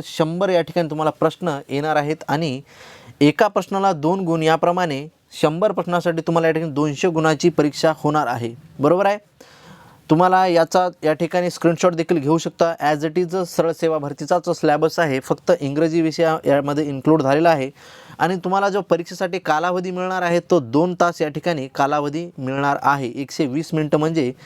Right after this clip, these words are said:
दोन तास तुम्हाला वेळ या ठिकाणी मिळणार आहे. त्यानंतर बघा, लघुलेखक निम्न श्रेणीसाठी काय अभ्यासक्रम आहे आणि त्यानंतर पद क्रमांक चार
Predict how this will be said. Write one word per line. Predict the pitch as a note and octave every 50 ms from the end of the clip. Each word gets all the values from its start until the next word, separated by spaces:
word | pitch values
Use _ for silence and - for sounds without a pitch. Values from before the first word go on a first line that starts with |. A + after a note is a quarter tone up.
| - - - - - - - - -
दोन | - B2 A2+ A2 D3 F3 F#3+ F3 -
तास | F3 F3 - -
तुम्हाला | E3+ E3 E3+ E3 D#3
वेळ | C#3+ D3 E3 F3 F#3+ F3+
या | D3+ C3+ C#3
ठिकाणी | C3+ - C#3+ - D3 D3 D#3+
मिळणार | D3+ C#3 C3 C3 C3 C#3+ C#3+ -
आहे. | D3 C#3+ B2 A2 G2 - - _ _ _ _ _ _ _ _ _ _ _ _ - - - - - - - - - - - - - - - -
त्यानंतर | E3+ F3 G#3 A3 G3+ A3+ A3+
बघा, | G#3 A3+ G#3 G#3 G3 F#3+
लघुलेखक | E3+ F3 F3 E3+ F#3+ G#3 G3 G#3 G3 - A3 G#3 - - - _ _ _ _ _ _ _ _
निम्न | C#3+ C3+ D3+ E3+ F#3 F#3+ G3+ F3+
श्रेणीसाठी | - F3+ F#3+ F#3+ F3+ - F#3 E3+ F3+
काय | F3 - E3+ F3 F3
अभ्यासक्रम | F3+ E3+ F#3 F3+ - - F#3 F3+ F3 F3
आहे | F3 F3 F3+
आणि | F3 E3 E3 E3+
त्यानंतर | E3+ E3+ E3 E3+ F3+ F3+ F3 E3 C#3 C#3+ C#3 _ _ _ - _ _ _ _ -
पद | D#3+ E3+ F3+ F#3+ F3+
क्रमांक | - F#3 F#3 F#3 F#3+ F#3+ F3+ G3+ F#3 - _ -
चार | - F#3+ F#3 F#3+ G3+ G3